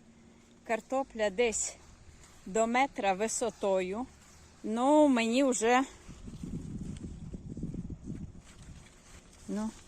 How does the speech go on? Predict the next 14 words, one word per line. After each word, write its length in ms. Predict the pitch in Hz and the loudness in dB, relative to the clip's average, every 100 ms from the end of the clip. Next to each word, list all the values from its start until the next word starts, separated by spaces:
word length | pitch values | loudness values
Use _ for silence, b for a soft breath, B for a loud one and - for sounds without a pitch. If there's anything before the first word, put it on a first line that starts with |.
| - - - | -20 -20 -12
о, 140 | - 185 - - - | -8 -8 -10 -20 -14
по 120 | - | -10
пояс, 540 | - 185 180 240 - - - - - - | 0 4 6 4 0 -2 -8 -12 -10 -8
бачите. 380 | 196 - - - - B B B B B B - | -8 -8 -12 -12 -12 B B B B B B -8
Так. 380 | 202 196 254 - - - b b b - | -6 -4 -4 -8 -16 -20 b b b -8
І 200 | 262 294 | -4 -4
хочу 340 | - 285 285 | -4 -6 -6
ще 180 | 254 247 | -6 -8
показати, 680 | - 220 240 214 240 262 247 - | -6 -6 -4 -2 -2 -2 -6 -8
подивіться, 420 | 226 233 - 214 | -10 -8 -6 -6
ви 80 | 233 | -6
таку 240 | 254 269 | -8 -6
настурцію 680 | 240 240 - 240 - 240 226 | -6 -6 -8 -8 -6 -6 -4
бачили? 480 | 214 226 - 254 | -6 -6 -8 -10